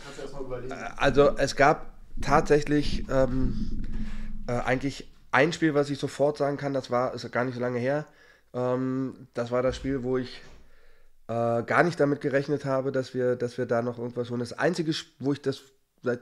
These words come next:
Speaker 2: fünfundachtzig oder siebenundachtzig, seitdem ich hingehe, das Gefühl habe, dass wir wirklich was gewonnen haben. Ähm, sowas wie ein Finale ge-, gespielt haben und gewonnen haben. Ähm, und, äh, es gab ein Hin- und Rückspiel zu Hause, haben wir,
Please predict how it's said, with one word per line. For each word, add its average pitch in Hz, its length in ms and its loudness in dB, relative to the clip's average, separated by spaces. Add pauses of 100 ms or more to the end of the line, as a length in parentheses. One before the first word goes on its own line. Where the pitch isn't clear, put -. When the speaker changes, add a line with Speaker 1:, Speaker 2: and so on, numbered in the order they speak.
(120)
Speaker 2:
fünfundachtzig 156 600 -4
oder 135 100 0
siebenundachtzig, 147 400 -4
seitdem 143 260 0
ich 135 60 -4
hingehe, 147 260 -2
das 135 160 -4
Gefühl 147 320 -2
habe, 139 220 -4
dass 117 240 -8
wir 117 180 -8
wirklich 175 400 -4
was 151 160 -6
gewonnen 151 380 0
haben. 151 260 -6 (800)
Ähm, 127 600 -2
sowas 123 320 -2
wie 127 60 -4
ein 123 120 -2
Finale 139 800 0
ge-, 139 280 -6
gespielt 147 380 -4
haben 143 240 -2
und 131 260 -6
gewonnen 131 340 2
haben. 127 300 -2 (640)
Ähm, 120 640 2
und, 120 760 0
äh, 113 280 -2 (200)
es 113 180 -10
gab 120 220 0
ein 123 60 -6
Hin- 147 160 2
und 131 140 0
Rückspiel 160 400 0
zu 143 140 -2
Hause, 135 360 0
haben 127 160 -2
wir, 127 300 -2